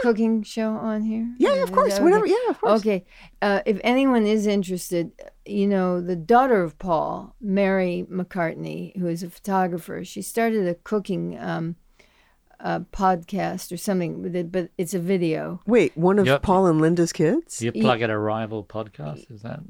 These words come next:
Speaker 1: No, it's
Speaker 2: Yeah,
Speaker 1: not a
Speaker 2: no.
Speaker 1: podca-, but it's, it's a, all veganism 'cause the whole McCartney fa-, clan are vegan or, and veggies. And, um,
Speaker 2: Is this Stella's sister?
Speaker 1: Yeah.
Speaker 2: Okay.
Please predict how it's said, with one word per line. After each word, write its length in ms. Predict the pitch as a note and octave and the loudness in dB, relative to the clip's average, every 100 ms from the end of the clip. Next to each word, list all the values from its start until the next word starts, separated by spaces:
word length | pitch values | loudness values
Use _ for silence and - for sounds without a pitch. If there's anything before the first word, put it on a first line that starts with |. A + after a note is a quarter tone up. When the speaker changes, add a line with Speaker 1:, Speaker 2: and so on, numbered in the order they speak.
| - | -4
Speaker 1:
No, 220 | A#3 B3+ | 2 4
it's 100 | A#3 | 6
Speaker 2:
Yeah, 200 | A#3+ C4 | 6 6
Speaker 1:
not 20 | |
a 40 | C4 | 6
Speaker 2:
no. 80 | B3+ | 4
Speaker 1:
podca-, 440 | B3+ A#3+ A#3 G#3 - | 4 4 2 -8 -10
but 240 | F#3+ A3 | 0 4
it's, 300 | G#3+ G3+ - _ | 4 2 -2 _
it's 200 | G#3 F3+ | -2 0
a, 200 | G#3+ F#3 _ | -4 -4 _
all 180 | A3 G#3+ | 6 6
veganism 720 | F#3+ G3 F#3+ E3+ E3 E3 E3+ | 2 2 0 -2 -4 -8 -8
'cause 180 | F#3+ F3 | -6 -2
the 120 | G3 | 2
whole 160 | G#3 | 4
McCartney 520 | G3+ F#3 G#3 F#3 F3 E3+ | 4 0 -2 -4 -4 -8
fa-, 280 | - F3 - | -6 -8 -10
clan 460 | - F#3 F3+ E3 | -4 -2 0 -2
are 100 | D#3+ | -6
vegan 600 | F3+ E3+ E3+ D#3 D3+ D#3+ F3 _ _ _ | -8 -4 -4 -4 -10 -12 -16 _ _ _
or, 100 | E3+ | -4
and 280 | F3 F3 E3+ | -2 -2 -2
veggies. 640 | E3 E3 D3+ D#3 F3+ - _ _ _ _ _ | -2 -2 -6 -12 -14 -18 _ _ _ _ _
And, 300 | F3+ F3 F3 | -2 0 0
um, 420 | E3+ E3 E3 G3 B3 _ _ | -2 -4 -4 -8 -12 _ _
Speaker 2:
Is 160 | F#3 - | -2 2
this 140 | G3 | 2
Stella's 480 | - - E3+ F3+ E3+ | 2 0 2 2 0
sister? 580 | - F#3 - - F#4 G#4 - _ _ - | -2 -4 -4 0 0 0 -8 _ _ 0
Speaker 1:
Yeah. 380 | A3 A3 F3 F3 | 4 4 2 -2
Speaker 2:
Okay. 320 | E3 D3+ C#3 | -2 2 0